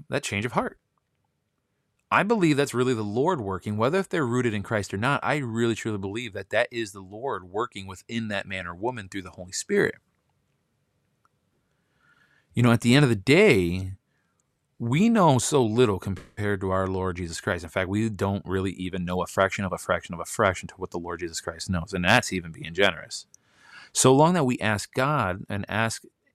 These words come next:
Christ, I should say, ask and accept Christ into our hearts, is when I truly believe that he will press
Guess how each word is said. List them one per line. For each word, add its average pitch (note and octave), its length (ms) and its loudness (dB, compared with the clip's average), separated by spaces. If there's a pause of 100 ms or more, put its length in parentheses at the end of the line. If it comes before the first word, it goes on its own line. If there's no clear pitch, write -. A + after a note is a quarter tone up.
(120)
Christ, C3 420 -2
I F#2+ 40 -8
should - 160 -12
say, F2+ 460 -8 (1200)
ask C#3 340 -2
and A#2+ 140 -6
accept - 300 -8
Christ - 340 -8
into G2 160 -6
our E2+ 120 -6
hearts, - 640 -10 (800)
is G#2+ 180 -2
when A2 100 0
I G#2 40 -2
truly B2 320 -4
believe G#2 380 -4
that F2+ 160 -4
he B2+ 200 -4
will A#2+ 120 0
press - 400 -6